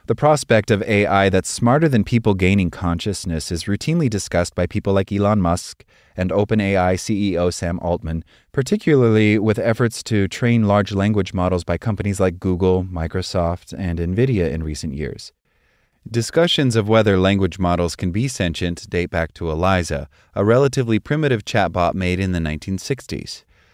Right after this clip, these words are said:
But with the rise of deep learning and ever-increasing amounts of training data, language models have become more convincing at generating text that appears as if it was written by a person.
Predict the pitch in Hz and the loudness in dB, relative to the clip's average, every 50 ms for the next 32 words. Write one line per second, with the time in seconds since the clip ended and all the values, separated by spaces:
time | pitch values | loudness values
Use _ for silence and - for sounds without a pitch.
0 | _ _ _ _ _ - 151 151 156 151 - 143 135 151 170 208 226 190 156 131 | _ _ _ _ _ 0 2 2 2 2 4 4 4 6 6 4 4 4 2 0
1 | 117 107 113 117 110 - 98 95 92 87 90 92 98 95 95 - - 117 120 139 | 2 2 2 0 2 2 0 2 2 2 2 2 2 0 0 0 0 0 2 4
2 | 139 131 117 - - 120 110 - 117 104 98 95 92 90 92 90 - 95 - - | 4 4 2 2 0 -2 0 2 0 2 2 2 2 2 0 0 -4 -8 -4 -2
3 | 117 117 139 160 151 123 92 92 82 82 80 82 87 90 92 107 139 170 180 185 | 0 0 2 2 0 0 0 0 0 0 0 0 0 0 0 0 0 0 0 -2
4 | 170 - 123 113 110 104 101 104 98 - 104 90 87 101 95 - 110 104 101 101 | -2 0 0 0 2 2 0 0 0 -2 -2 -2 -2 -4 -4 -2 0 0 2 2
5 | 98 98 101 98 95 - 107 107 98 110 131 156 151 - 104 92 90 87 82 - | 2 2 2 0 0 0 -2 -2 0 2 0 0 0 0 -2 0 0 -2 -2 0
6 | 95 95 98 101 98 92 87 90 95 - - - 80 85 - - - - - 85 | 0 0 2 2 2 2 2 0 -2 -4 -4 -4 -4 -4 -4 -8 -16 -16 -10 -6
7 | 90 92 95 95 - - - 143 156 147 139 131 127 - - 92 101 113 127 123 | -2 0 0 -2 -2 -4 -2 2 2 4 2 2 -2 -6 -6 -4 -2 -2 -2 -2
8 | 113 113 117 - 143 110 113 110 107 120 139 104 120 117 113 110 107 - 156 156 | -4 -4 -4 -2 -2 -2 -2 -2 0 0 -2 -2 0 0 0 0 0 0 -2 -2
9 | 135 - - 71 - | -2 -4 -10 -12 -12